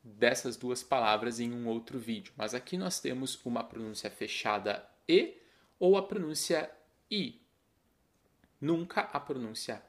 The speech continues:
é. Perfeito? Vamos lá. A conjunção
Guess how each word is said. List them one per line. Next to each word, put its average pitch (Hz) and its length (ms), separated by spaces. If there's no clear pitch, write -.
é. 101 240
Perfeito? - 500
Vamos 160 220
lá. - 280
A 220 120
conjunção 202 840